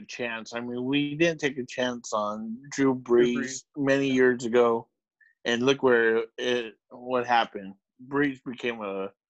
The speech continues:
Speaker 1: All-Pro Super Bowl champion. I'm not saying that would have happened with Miami because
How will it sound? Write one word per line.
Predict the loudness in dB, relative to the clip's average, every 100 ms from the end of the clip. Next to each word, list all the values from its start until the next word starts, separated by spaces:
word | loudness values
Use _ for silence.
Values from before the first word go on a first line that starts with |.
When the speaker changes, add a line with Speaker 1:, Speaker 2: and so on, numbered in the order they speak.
| _ _ 0
Speaker 1:
All-Pro | 4 4 2 -4 -4 -4 -8
Super | -12 -16 -12
Bowl | -8 -8
champion. | -6 -4 -4 -4 -4
I'm |
not | -2 -2
saying | -4 0
that | 0 0
would | 0
have | 0
happened | -2 -4 -6
with | -6
Miami | -6 -6 -6 -6 -6
because | -8 -2 0 0 -2